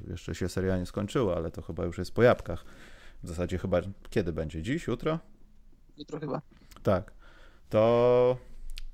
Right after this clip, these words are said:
Speaker 1: no to trochę mi przypomina tych starych, dobrych Bucks, którzy są opisywani w, we wszystkich możliwych mediach jako jednowymiarowa drużyna Antka, który umie wszystko.
Speaker 2: Wiesz co, ja bym powiedział, że,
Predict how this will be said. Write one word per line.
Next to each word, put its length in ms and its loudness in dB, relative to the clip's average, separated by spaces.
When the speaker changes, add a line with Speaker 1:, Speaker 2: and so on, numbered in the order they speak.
Speaker 1:
no 120 -6
to 120 0
trochę 300 2
mi 100 2
przypomina 560 2
tych 160 -2
starych, 340 4
dobrych 340 4
Bucks, 420 6
którzy 520 -2
są 260 -2
opisywani 540 0
w, 120 -10
we 160 0
wszystkich 380 -4
możliwych 420 -4
mediach 340 0
jako 200 -4
jednowymiarowa 840 0
drużyna 640 -2
Antka, 360 -4
który 220 -4
umie 180 -2
wszystko. 400 -12
Speaker 2:
Wiesz 100 10
co, 80 12
ja 80 12
bym 120 12
powiedział, 280 12
że, 260 10